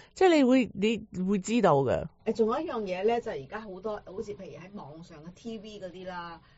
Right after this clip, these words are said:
Speaker 2: 噉你覺得嗰啲又點樣樣呢？
Speaker 1: 誒，冇問題㗎。即係睇下，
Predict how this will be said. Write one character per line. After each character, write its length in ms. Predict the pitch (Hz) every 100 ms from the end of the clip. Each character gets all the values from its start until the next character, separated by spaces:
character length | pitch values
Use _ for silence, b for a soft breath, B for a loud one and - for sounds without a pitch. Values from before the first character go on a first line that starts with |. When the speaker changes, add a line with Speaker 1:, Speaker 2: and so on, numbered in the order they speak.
| b _ -
Speaker 2:
噉 300 | 196 214 254 214
你 80 | 208
覺 140 | - 190 -
得 80 |
嗰 160 | 208 180
啲 80 | 185
又 140 | 208
點 180 | 147 131
樣 60 | 147
樣 220 | 147 131
呢？ 100 | 135 - _ _ - - _
Speaker 1:
誒， 300 | - 151 156
冇 220 | 127 175 202
問 220 | 262 185
題 320 | 190 160 147
㗎。 140 | 160 - b b b b
即 100 | 415
係 60 |
睇 80 | 381
下， 220 | 302 320